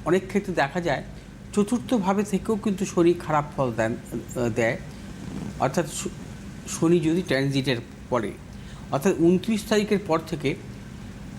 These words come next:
মেষ থেকে তুলা লগ্নের জাতক জাতিকাদের কাদের ক্ষেত্রে শনি অশুভ ফল দিতে পারে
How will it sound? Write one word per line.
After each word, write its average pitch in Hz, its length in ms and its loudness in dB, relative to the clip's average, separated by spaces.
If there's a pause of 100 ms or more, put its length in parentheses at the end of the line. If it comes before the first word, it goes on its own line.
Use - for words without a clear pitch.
(480)
মেষ 156 280 6 (120)
থেকে 226 220 2
তুলা 190 360 4 (880)
লগ্নের 156 460 4
জাতক 131 360 0
জাতিকাদের 175 520 2 (580)
কাদের 165 240 4
ক্ষেত্রে 202 300 -2
শনি 180 340 4
অশুভ 143 360 0 (160)
ফল 170 140 4
দিতে 147 220 2
পারে 147 320 2